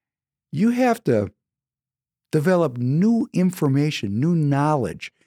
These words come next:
that's never before been revealed. That's what a P H D is. You're, you're plowing new ground. And you're studying what's happened in the past about how things went wrong. And you know what these economists do?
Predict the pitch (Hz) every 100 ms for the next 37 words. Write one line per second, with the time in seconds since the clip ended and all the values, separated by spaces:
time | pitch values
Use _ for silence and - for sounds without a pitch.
0 | _ - 131 - 147 180 185 139 127 -
1 | 147 147 135 127 123 117 113 _ _ _
2 | _ _ _ _ _ _ _ _ _ _
3 | _ _ _ _ _ 127 120 180 302 -
4 | - - _ _ _ _ _ _ _ _
5 | 180 202 208 175 - 175 156 - 143 131
6 | 98 104 - 117 - - 180 185 160 131
7 | 165 127 117 90 73 _ _ _ _ _
8 | _ _ _ _ _ _ 175 175 185 -
9 | - 208 233 220 160 135 - 170 175 165
10 | 139 131 113 - - 185 139 127 - _
11 | _ _ _ _ _ - - 165 - 180
12 | 185 190 180 165 160 170 160 170 208 196
13 | - _ _ _ _ _ _ _ _ -
14 | 254 294 294 254 180 - - 269 311 160
15 | - - 113 123